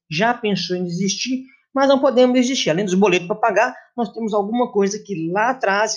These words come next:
sempre permanece vivo na gente, que é aquilo que nos motivou a continuar. E, se nós formos numerar a quantidade de desafios que a gente superou ao longo da nossa carreira, a gente pode ficar aqui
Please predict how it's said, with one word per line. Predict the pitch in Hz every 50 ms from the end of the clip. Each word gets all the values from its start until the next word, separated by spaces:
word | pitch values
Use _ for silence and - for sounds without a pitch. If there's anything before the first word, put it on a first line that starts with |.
| - - -
sempre | - 262 262 277 254 -
permanece | - 240 240 247 220 190 202 214 196 - - 175 165 160
vivo | 175 233 254 254 254
na | 226 233 247 233
gente, | 185 185 190 190 - - _ _ _ _
que | - 269 254 240
é | 240
aquilo | 240 240 - 196 196 175 180 - - - - _
que | - 214
nos | 214 202
motivou | 202 202 196 196 247 190 156 160 170 165 - - _ _ -
a | - 170 170 170 - _ _ _ _
continuar. | - 208 202 196 196 247 240 220 160 - - _ _ _ _ _ _ _ _ _ _ _ _ _ _ _ _ -
E, | 285 277 220 - - - - - _ _ _ _ _ _ _ _ - - -
se | - 180
nós | 190 214 208
formos | 220 247 240 220 226
numerar | 240 240 240 202 170 147 151
a | 170
quantidade | 196 196 196 - - 208 220 240 220 196
de | 190 220
desafios | 214 190 220 214 214 - 180 160 165
que | - 175
a |
gente | 190 180 -
superou | - - - 220 196 175
ao | 160
longo | 165 170 160
da | 151
nossa | 156 160 -
carreira, | - 156 156 175 226 226 202
a | 196
gente | 214 208 -
pode | - 208 202 -
ficar | - - - 202 185
aqui | - - 233 233 - -